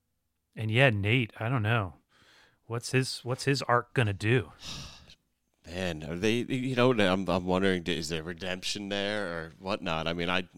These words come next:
Speaker 2: I, I, right now, they did the job of, of making me <laughs> desp-, despise him fully while, while having empathy, but just not, not being cool with him at all. I, um,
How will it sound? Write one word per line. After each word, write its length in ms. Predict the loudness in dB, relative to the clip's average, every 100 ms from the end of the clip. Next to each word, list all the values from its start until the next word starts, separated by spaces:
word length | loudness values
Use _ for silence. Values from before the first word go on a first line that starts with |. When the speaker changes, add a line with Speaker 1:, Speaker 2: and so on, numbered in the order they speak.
| -12
Speaker 2:
I, 100 | -12 -10
I, 120 | -12 -14 _ _ _
right 160 | -4 -2
now, 460 | 2 4 4 0 -6 -20 -20 _ _
they 160 | 0 2
did 200 | 2 0
the 60 |
job 380 | 0 2 2 2
of, 160 | -2 -6
of 160 | -10 -10 -8
making 280 | -8 -6
me 80 | -6
<laughs> 0 |
desp-, 580 | -2 0 0 0 -4 -4
despise 580 | -4 -4 0 2 0 -2
him 120 | -8
fully 320 | -4 0 2
while, 340 | 4 6 6 2
while 240 | 2 4
having 220 | 6 4 4
empathy, 500 | 2 0 0 -2 -2
but 180 | -4 -4
just 360 | -2 -4 -4 -8 -14 0
not, 340 | 2 2 0 -8 -18 -18 -16
not 260 | 0 0 2
being 240 | 0 0
cool 400 | -2 -2 -2 -2 _ _
with 140 | -10 -6
him 120 | -4
at 100 | -2
all. 240 | 0 0 0
I, 100 | 0
um, 360 | 2 0 -2